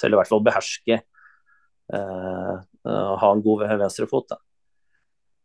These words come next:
Og da måtte vi flytte Magnus Knudsen ut dit, til Vetle inn som stopper, og det ble jævla rotete for oss i, i,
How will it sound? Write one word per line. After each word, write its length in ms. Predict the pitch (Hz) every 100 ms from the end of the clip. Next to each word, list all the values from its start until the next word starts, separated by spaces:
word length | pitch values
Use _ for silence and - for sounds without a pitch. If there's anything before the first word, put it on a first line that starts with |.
| _ -
Og 80 | 113
da 60 | 135
måtte 240 | 123 -
vi 60 | 123
flytte 320 | 127 113 120
Magnus 320 | 104 107 110
Knudsen 460 | - 131 127 - 135
ut 220 | 131 131
dit, 140 | 131 127
til 80 | 120
Vetle 400 | 117 - - 110
inn 140 | 107
som 160 | - 113
stopper, 460 | - 113 - - 123
og 80 | 117
det 80 |
ble 140 | 113 113
jævla 380 | 110 87 95 113
rotete 540 | 123 104 _ 92 101 -
for 140 | 113
oss 160 | 127 - - - _ -
i, 80 | 104
i, 380 | 104 104 104